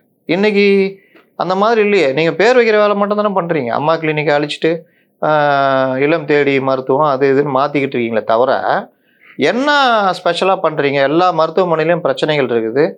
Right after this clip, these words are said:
பெரிய லெவல்ல அந்த பராமரிப்பு இல்ல. மருத்துவர்கள் பற்றாக்குறை, செவிலியர்கள் பற்றாக்குறை. ஆ, இவர் அமைச்சர் போனார்னா ஒரு கேமரா கூட்டு எடுத்துட்டு போயிடுறாரு. அங்க போயிட்டு ஒரு தாம் தூம் பண்ணிட்டு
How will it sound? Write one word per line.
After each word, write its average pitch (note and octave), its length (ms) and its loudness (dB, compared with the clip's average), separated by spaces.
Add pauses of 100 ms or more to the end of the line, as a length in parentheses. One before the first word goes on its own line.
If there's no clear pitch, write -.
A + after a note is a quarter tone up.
(360)
பெரிய D3 280 2
லெவல்ல C3+ 340 2
அந்த C3 400 2
பராமரிப்பு B2+ 560 -2
இல்ல. B2+ 120 0
மருத்துவர்கள் D3 560 0
பற்றாக்குறை, A2+ 520 0
செவிலியர்கள் C#3 560 0
பற்றாக்குறை. A#2 680 -4 (960)
ஆ, D#3 280 2
இவர் D#3 220 2
அமைச்சர் D#3+ 400 0
போனார்னா C#3+ 320 0
ஒரு D3 120 0
கேமரா C#3+ 340 0
கூட்டு B2+ 240 0
எடுத்துட்டு B2 400 0
போயிடுறாரு. A2 360 0
அங்க C#3+ 240 -2
போயிட்டு C#3+ 280 2
ஒரு C3 140 0
தாம் C#3+ 260 0
தூம் C#3 160 0
பண்ணிட்டு C3 500 -2